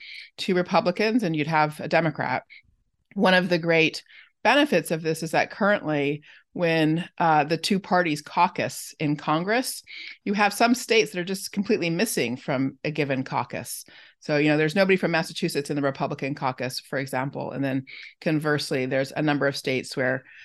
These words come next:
you know, that are absent, um, from the Democratic caucus. So that would no longer happen. Each party's caucus would have full geographical representation from the whole country.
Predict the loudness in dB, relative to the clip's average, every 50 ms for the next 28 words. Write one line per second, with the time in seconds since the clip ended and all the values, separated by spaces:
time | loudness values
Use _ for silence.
0 | -20 _ _ -4 0 0 0 2 2 2 2 2 2 2 0 0 0 -2 -2 -2
1 | -2 -4 -4 -8 -10 -8 -2 0 0 2 2 2 0 -2 -2 -6 -8 -14 _ _
2 | -4 -2 0 0 0 0 0 -2 -2 -2 -2 -2 -2 0 0 -2 -4 -6 -10 -8
3 | -8 -8 -8 -8 -10 -10 -10 -10 -14 -14 _ -20 -20 -20 _ _ _ _ _ _
4 | _ _ _ -8 0 4 4 4 6 6 6 6 6 4 2 0 0 0 2 4
5 | 4 2 2 0 -2 0 0 0 0 -2 -4 -4 -4 -8 -10 -8 -6 -6 -6 -6
6 | -6 -4 -2 0 0 0 -2 -2 -2 -2 -2 -2 -4 -6 -6 -6 -6 -2 0 0
7 | 0 0 -2 -10 -8 -4 -2 -2 -2 0 -2 -2 0 0 -2 -2 -4 -6 -8 -4
8 | -4 -4 -4 -4 -4 -6 -6 -6 -6 -6 -8 -6 -8 -8 -8 -8 -10 -8 -6 -8
9 | -8 -8 -8 -10 -10 -10 -10 -12 -12 -12 -14 -14